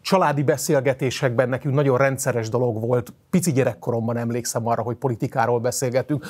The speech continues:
A rendszerváltás után meg különösen. Nagyapám volt még a szüleim mellett, aki, aki meghatározó volt számomra ebből a szempontból.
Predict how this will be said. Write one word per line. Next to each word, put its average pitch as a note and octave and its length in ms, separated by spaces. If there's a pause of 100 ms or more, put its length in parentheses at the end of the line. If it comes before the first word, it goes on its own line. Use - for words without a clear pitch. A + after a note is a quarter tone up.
(140)
A D3 60
rendszerváltás C#3 680
után C3+ 200
meg C3 120
különösen. D3 640 (320)
Nagyapám C3+ 640
volt A2 340
még A2 400
a A2 100
szüleim A2 540
mellett, G#2+ 540
aki, A2 460 (520)
aki A#2 840 (540)
meghatározó A2+ 920
volt A2+ 240
számomra A#2+ 500
ebből A#2 220
a A#2+ 40
szempontból. C#3 560